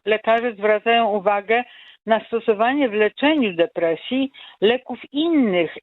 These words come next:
niż leki przeciwdepresyjne, czyli zwłaszcza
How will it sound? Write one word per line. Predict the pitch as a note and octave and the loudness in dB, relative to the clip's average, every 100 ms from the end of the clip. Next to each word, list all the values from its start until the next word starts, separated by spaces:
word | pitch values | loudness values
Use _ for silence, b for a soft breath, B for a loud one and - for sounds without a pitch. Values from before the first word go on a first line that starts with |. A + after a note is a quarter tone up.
| - | -4
niż | A3+ A#3 - - - | 0 0 0 -6 -2
leki | G3 A3+ A3+ A#3 | 0 0 -2 -14
przeciwdepresyjne, | - B3 A#3+ A3 G3 F#3+ F#3 F3+ - D#3+ D3+ G#3 C#4 - | -4 -4 -2 -2 0 0 0 -2 0 -4 -2 0 0 0
czyli | D4+ B3 F#3 | 0 -2 -2
zwłaszcza | G3 A3 A3 - G#3+ | -2 -2 -4 -4 -2